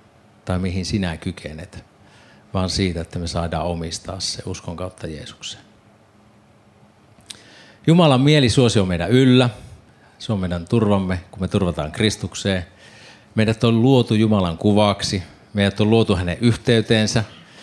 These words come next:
Meidät on luotu kirkastaa häntä. Ja meidät on luotu välittää hänen rakkautta. Eli tuhlaajapojan vanhempi veli oli kyllä isän lapsi,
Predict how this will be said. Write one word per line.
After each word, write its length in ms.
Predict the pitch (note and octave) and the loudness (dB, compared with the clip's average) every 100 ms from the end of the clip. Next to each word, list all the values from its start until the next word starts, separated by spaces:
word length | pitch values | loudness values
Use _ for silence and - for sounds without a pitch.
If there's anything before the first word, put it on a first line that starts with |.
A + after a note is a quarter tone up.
| - _ _ _ _ - | -20 _ _ _ _ -8
Meidät 280 | F2+ F2 | -6 -6
on 80 | F2+ | -6
luotu 200 | F2 E2+ | -6 -6
kirkastaa 680 | E2 - D#2+ E2 - D#2+ D2+ | -6 -6 -6 -8 -10 -10 -10
häntä. 320 | F2 E2 - - - - - _ _ _ _ _ _ - - - - - | -10 -12 -14 -18 -20 -20 -20 _ _ _ _ _ _ -20 -20 -20 -20 -10
Ja 80 | G2 | -4
meidät 280 | F#2 F#2 - | -4 -4 -4
on 80 | |
luotu 300 | F#2 F2+ F2 | -2 -2 -2
välittää 440 | E2+ F2 E2 - D#2+ | -2 -2 -2 -4 -8
hänen 200 | D#2+ D#2+ | -6 -6
rakkautta. 640 | D#2 - - D2 - - - - - _ _ _ _ _ _ _ _ _ _ - - - - | -8 -10 -14 -14 -14 -20 -20 -20 -20 _ _ _ _ _ _ _ _ _ _ -20 -20 -14 -8
Eli 100 | G#2 | -2
tuhlaajapojan 680 | C#3 C#3 A#2+ G#2+ G#2+ G#2 | 2 4 4 2 2 2
vanhempi 460 | A2+ A#2+ G#2+ F#2+ F#2+ | 2 2 0 0 2
veli 360 | A2 A#2 A2 - _ _ _ _ - - - - - _ _ | 2 2 0 -4 _ _ _ _ -20 -20 -20 -20 -20 _ _
oli 340 | - B2+ B2+ A#2+ | 2 4 4 2
kyllä 320 | - A#2 G2+ | 2 2 4
isän 360 | B2 A2+ F2+ F#2+ | 4 2 2 2
lapsi, 480 | A#2 - - A#2+ | 0 0 -2 -2